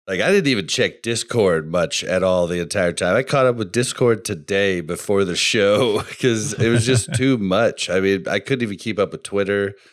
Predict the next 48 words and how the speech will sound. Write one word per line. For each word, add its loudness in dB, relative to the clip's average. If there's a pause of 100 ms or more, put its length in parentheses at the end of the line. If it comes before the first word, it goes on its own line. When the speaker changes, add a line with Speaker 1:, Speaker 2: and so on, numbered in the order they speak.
(260)
Speaker 1:
'cause -4
you're -2
just -4
trying 2
to, -6 (500)
you -8
know, 0
you -2
have 0
a -10
big -2
group -6
of -14
people, 2
everybody's 0
going 2
everywhere. 2
I 2
can't -4
be 0
on 0
my -2
phone. 0
I -2
need -4
to -8
be -6
interacting 0
with -6
those -4
people -4 (1000)
because -6
I'm 0
not -2
gonna -2
get -6
to -8
do 0
that -2
later. -2
I -4
can -12
get -2
on -2
Discord -4
later, -2
you -6
know -4